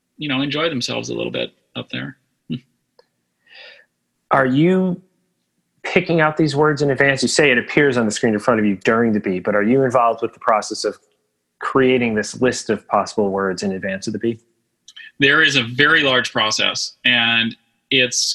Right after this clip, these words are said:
Speaker 1: kind of a sort of secret sauce situation, but there's a team of people who pick the words. I'm not on it.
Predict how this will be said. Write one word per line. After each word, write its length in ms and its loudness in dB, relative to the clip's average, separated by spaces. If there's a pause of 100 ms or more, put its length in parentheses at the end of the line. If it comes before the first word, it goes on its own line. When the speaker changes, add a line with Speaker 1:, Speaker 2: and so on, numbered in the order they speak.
Speaker 1:
kind 340 0
of 140 0
a 240 0
sort 220 -2
of 80 -2
secret 420 -4
sauce 420 -2
situation, 880 -6
but 160 -8
there's 240 0
a 60 -2
team 280 0
of 120 -6
people 260 -4
who 60 -6
pick 240 -4
the 100 -4
words. 400 -2
I'm 180 -4
not 200 -8
on 240 -6
it. 160 -4